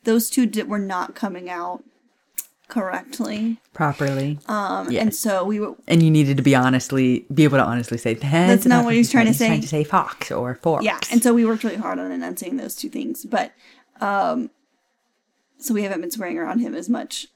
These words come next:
Speaker 1: But then <laughs> we went to, um, the pool with a bunch of our friends around the fourth,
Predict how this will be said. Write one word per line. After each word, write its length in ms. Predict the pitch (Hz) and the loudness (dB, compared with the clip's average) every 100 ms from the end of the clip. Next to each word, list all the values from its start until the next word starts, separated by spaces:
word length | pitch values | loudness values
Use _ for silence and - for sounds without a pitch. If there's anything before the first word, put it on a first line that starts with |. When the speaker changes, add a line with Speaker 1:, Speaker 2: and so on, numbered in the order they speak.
| - | -14
Speaker 1:
But 380 | 185 220 160 - | -4 -2 -2 -4
then 180 | 208 220 | -2 4
<laughs> 80 | |
we 240 | 277 285 285 | 4 4 0
went 400 | 220 240 208 - - | 0 -2 -4 -6 -10
to, 480 | - 220 - 170 165 - _ _ _ - | -6 -4 -4 -6 -8 -12 _ _ _ -10
um, 420 | 233 - - - | -8 -6 -8 -6
the 220 | 233 233 | -4 -4
pool 400 | - - 196 196 | -6 -6 -4 -4
with 140 | 180 180 | -4 -8
a 40 | |
bunch 220 | 156 170 | -6 -8
of 80 | 196 | -6
our 140 | 185 - | -10 -6
friends 420 | 247 262 262 240 | -2 0 0 0
around 220 | 202 160 | -2 -4
the 80 | 214 | -6
fourth, 480 | - 233 226 233 | -2 0 0 -4